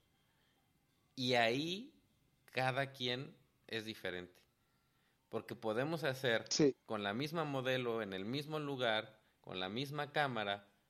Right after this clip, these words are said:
Speaker 1: una fotografía, pero la tuya y la mía van a ser totalmente diferentes.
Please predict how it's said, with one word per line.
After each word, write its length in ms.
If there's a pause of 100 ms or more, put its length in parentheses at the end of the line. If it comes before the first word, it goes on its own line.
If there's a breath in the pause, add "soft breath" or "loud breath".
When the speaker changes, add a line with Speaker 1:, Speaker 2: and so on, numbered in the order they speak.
(520)
Speaker 1:
una 260
fotografía, 720
pero 200
la 220
tuya 360
y 60
la 120
mía 220
van 160
a 60
ser 140
totalmente 640
diferentes. 680